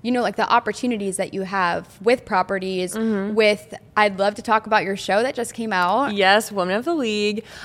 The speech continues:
Speaker 2: I, it's crazy 'cause I feel like social media is something I've always loved. Like, I've had a YouTube channel since, like, the days where it was cringy, where people would, like, judge you for it. I just have always, like, had creativeness when it comes to, like, editing and stuff like that. And then TikTok came around,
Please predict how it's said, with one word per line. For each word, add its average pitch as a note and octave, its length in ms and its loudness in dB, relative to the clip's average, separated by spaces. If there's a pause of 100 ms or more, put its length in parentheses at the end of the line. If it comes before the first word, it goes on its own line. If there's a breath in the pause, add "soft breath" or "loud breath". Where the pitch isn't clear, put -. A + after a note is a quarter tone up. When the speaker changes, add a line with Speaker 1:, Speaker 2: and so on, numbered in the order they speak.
Speaker 2:
I, D#4 720 2
it's A#3+ 180 -2
crazy B3+ 360 0
'cause C4 220 -4
I G3+ 140 2
feel G#3+ 180 -2
like B3 140 0
social G3 440 -2
media F3+ 420 2
is F3+ 80 -4
something F#3+ 240 -2
I've E3+ 80 -2
always F#3 400 0
loved. F3+ 320 4
Like, F3+ 160 0
I've F3+ 140 -4
had B3+ 180 0
a C4 60 -2
YouTube F3 400 -6
channel F#3 480 -2
since, F#3 340 -6
like, F3+ 160 -2
the F#3 80 -2
days E3 260 -2
where F3+ 100 0
it D3+ 40 0
was D#3+ 160 -6
cringy, E3+ 460 -2
where E3+ 120 -2
people - 280 -8
would, C#3 100 -4
like, E3 140 -10
judge E3 260 -4
you F#3 80 0
for G#3+ 300 2
it. B3 240 4 (340 loud breath)
I A#3+ 100 8
just E4+ 160 2
have C#4+ 140 6
always, G3+ 320 6
like, G3+ 120 -4
had F#3 580 0
creativeness F3+ 1600 0
when G3+ 120 -2
it E3 120 -4
comes F3 360 -6
to, - 180 -4
like, D#3 220 -4
editing A#3 680 2
and F#3 120 -2
stuff F#3+ 220 0
like F3+ 180 0
that. E3 240 6
And F3+ 100 -2
then E3+ 140 -2
TikTok F#3 400 -6
came F3+ 200 -12
around, D#3+ 380 -4